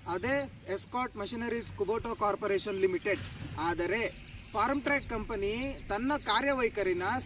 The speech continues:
ಸೇಮ್ ಆ ಎಸ್ಕಾಟ್ Kubota ಕಾರ್ಪೊರೇಷನ್ ಲಿಮಿಟೆಡ್ ಕೆಳಗಡೆನೆ ಇಲ್ಲಿವರೆಗೂ ಕಾರ್ಯನಿರ್ವಹಿಸುತ್ತಾನೆ ಇದೆ.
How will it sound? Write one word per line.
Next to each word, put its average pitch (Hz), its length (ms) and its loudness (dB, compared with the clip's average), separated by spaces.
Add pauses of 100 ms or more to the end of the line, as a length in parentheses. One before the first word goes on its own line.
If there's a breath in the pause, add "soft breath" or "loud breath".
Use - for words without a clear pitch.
ಸೇಮ್ 254 360 2
ಆ 214 80 4
ಎಸ್ಕಾಟ್ 254 600 2
Kubota 254 680 0
ಕಾರ್ಪೊರೇಷನ್ 233 600 -2
ಲಿಮಿಟೆಡ್ 220 420 0
ಕೆಳಗಡೆನೆ 190 840 0
ಇಲ್ಲಿವರೆಗೂ 233 720 0
ಕಾರ್ಯನಿರ್ವಹಿಸುತ್ತಾನೆ 196 1040 2
ಇದೆ. 156 100 -2